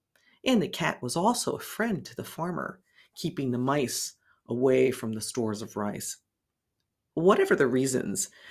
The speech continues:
the year of the cat as a phrase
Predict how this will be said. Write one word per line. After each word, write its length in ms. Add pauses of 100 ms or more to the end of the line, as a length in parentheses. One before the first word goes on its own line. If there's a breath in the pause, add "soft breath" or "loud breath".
(260 loud breath)
the 80
year 240
of 120
the 60
cat 540 (100)
as 140
a 60
phrase 640